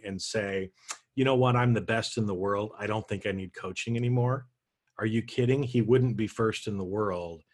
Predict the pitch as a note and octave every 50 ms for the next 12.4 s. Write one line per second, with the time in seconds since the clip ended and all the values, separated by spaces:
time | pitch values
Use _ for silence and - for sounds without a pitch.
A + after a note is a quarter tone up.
0 | _ _ _ _ _ _ - G#2+ - - G2+ F2 - G#2+ G#2 G2 F#2 E2+ F#2+ F#2
1 | - - - G2 F#2 F2+ D#2+ F2 F2+ F2+ F2+ F#2+ G2 A2 G#2+ - - A#2+ A#2 A#2
2 | A2+ A#2 - _ _ _ _ _ _ G2 G2 G2 F2+ - G2 F#2+ - - - -
3 | - - A2+ A#2 A#2 A2+ A#2 - - - G#2+ G#2+ F2 - G2+ G2+ G#2 G#2 G#2 G#2
4 | G2 - G2+ G2 F2+ E2 F#2+ F#2 F2 F2+ F#2 F#2+ F#2+ A2 A2 G#2+ - - - G#2+
5 | G#2+ G#2+ G#2+ G#2+ - _ _ _ _ _ _ - - G2+ F#2+ F#2 F#2 F2+ F2+ F2+
6 | F2 F2 E2+ - _ _ _ _ _ - - F2 F2 E2+ D2+ C#2 - - _ _
7 | _ _ _ _ _ - - - B2+ C3 - E3 C3 - - - _ _ _ -
8 | - - - _ _ _ - - A#2+ B2 D3 D3+ D#3 E3 D#3+ D3+ D3+ D3+ C#3 -
9 | D3+ D3+ D3+ D#3 C#3 D3 C3+ C3+ C3 B2+ C3 C#3+ D3 C#3+ B2+ C#3+ C3+ B2+ - D3
10 | C3+ - - C3 C3+ C#3 C#3+ C3+ - - D3 D3 D#3+ D#3 - - C3+ B2 - C#3
11 | C#3 C#3 C#3+ C#3 C3+ C3+ C#3+ D3 C#3 D3 C#3 B2+ C3 C3+ C3+ C3 B2 A#2+ A2 B2
12 | B2 B2 B2+ B2+ C3 B2+ B2+